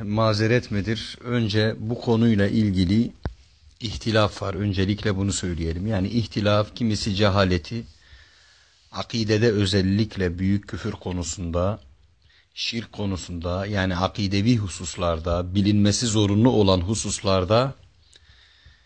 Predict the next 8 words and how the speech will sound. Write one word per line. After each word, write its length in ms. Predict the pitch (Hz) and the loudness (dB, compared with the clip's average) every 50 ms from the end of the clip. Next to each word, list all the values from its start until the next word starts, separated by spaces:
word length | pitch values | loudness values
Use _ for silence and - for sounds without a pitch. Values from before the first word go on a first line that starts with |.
| _ _ _ _ _ _ _ _ _ _ _ _ _ _ _ _ - | _ _ _ _ _ _ _ _ _ _ _ _ _ _ _ _ -12
e, 220 | 101 101 101 95 | -8 -4 -4 -2
cehaleti 880 | 87 98 120 117 117 113 113 107 110 110 - 135 135 135 - - - - - - | 2 4 4 6 6 4 4 4 2 2 2 2 2 2 2 0 -6 -10 -8 -4
mazeret 540 | 104 107 107 101 98 92 107 104 117 120 - | 0 4 4 4 4 4 4 4 4 4 2
saymaz. 640 | - - 101 95 90 90 85 80 - - - - - - - - _ _ _ - _ _ _ _ _ _ _ _ _ _ _ _ _ _ _ _ _ _ _ - _ _ _ _ _ _ _ _ _ _ _ | 0 0 0 2 2 0 0 -2 -2 -4 -4 -6 -8 -12 -20 -20 _ _ _ -20 _ _ _ _ _ _ _ _ _ _ _ _ _ _ _ _ _ _ _ -20 _ _ _ _ _ _ _ _ _ _ _
Ancak 680 | - 123 127 127 110 120 123 120 - - - - - - - _ _ _ _ _ _ _ _ _ _ _ _ _ _ _ _ _ _ _ _ _ _ _ _ _ _ _ _ - | -6 -4 -2 0 2 2 2 2 0 -4 -12 -14 -14 -18 -20 _ _ _ _ _ _ _ _ _ _ _ _ _ _ _ _ _ _ _ _ _ _ _ _ _ _ _ _ -6
bunu 220 | 110 127 143 139 | -2 -2 -2 -2
söyleyenlerin, 1000 | - - 147 139 131 113 117 117 110 107 104 101 98 98 107 123 139 - - - - - - _ _ _ _ _ _ _ _ _ _ - | 0 2 2 4 4 4 4 4 4 4 4 4 4 4 4 2 2 0 -4 -12 -18 -20 -20 _ _ _ _ _ _ _ _ _ _ -18
e, 400 | 104 101 95 92 92 90 82 78 | -14 -10 -8 -8 -6 -6 -8 -8